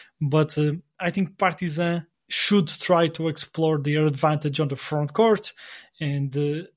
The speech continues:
I am very intrigued to see how dominant Kaminsky can be in a matchup against, uh, a team that don't really have players to match against him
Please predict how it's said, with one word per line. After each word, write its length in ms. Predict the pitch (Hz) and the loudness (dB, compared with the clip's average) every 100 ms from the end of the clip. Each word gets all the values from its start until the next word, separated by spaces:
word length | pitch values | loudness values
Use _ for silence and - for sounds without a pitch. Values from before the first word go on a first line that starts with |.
| - | -4
I 200 | 165 175 | 2 2
am 360 | 170 156 147 | 2 -2 -6
very 600 | 135 139 156 147 147 139 131 | -6 -4 -4 -2 -2 -6 -2
intrigued 680 | 196 165 151 160 147 147 - | 4 4 4 2 2 0 -10
to 100 | - | -8
see 400 | 139 - 147 143 - - _ | -6 -4 -4 -6 -12 -20 _
how 280 | - 170 160 | 0 2 2
dominant 760 | 135 160 160 156 147 143 - | 2 2 4 2 -2 -4 -8
Kaminsky 640 | - 151 151 147 - 147 - _ _ | -4 0 2 0 -2 -4 -4 _ _
can 220 | 156 151 | 0 0
be 360 | 143 151 143 - | 0 -2 -2 -6
in 180 | 151 139 | -4 -4
a 140 | 139 | -2
matchup 480 | 139 151 147 - 147 | 0 0 0 -4 -4
against, 480 | 143 143 139 139 - | -2 -2 -4 -6 -4
uh, 160 | 151 143 143 - - - | -4 -4 -8 -20 -20 -2
a 100 | 160 | -2
team 360 | 160 165 160 | 0 -4 -4
that 240 | 143 156 156 | -2 -4 4
don't 340 | 175 175 156 | 4 4 0
really 240 | 165 156 151 | -4 -4 -4
have 300 | 151 156 - | -6 -8 -6
players 440 | 160 151 151 139 | -6 -4 -4 -8
to 120 | - 147 | -6 -2
match 580 | 143 151 147 147 - - | 0 2 2 0 -6 -4
against 500 | 151 147 147 143 - | -4 -2 -4 -4 2
him 220 | 175 | 2